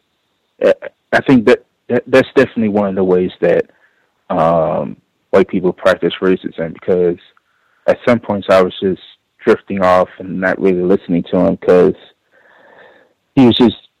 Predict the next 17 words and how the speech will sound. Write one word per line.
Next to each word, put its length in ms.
talking 420
and 120
talking 460
and 80
talking. 520
And 440
I 120
noticed 400
that 320
when 260
people 580
don't 220
really 200
wanna 280
answer 340
a 60
question 640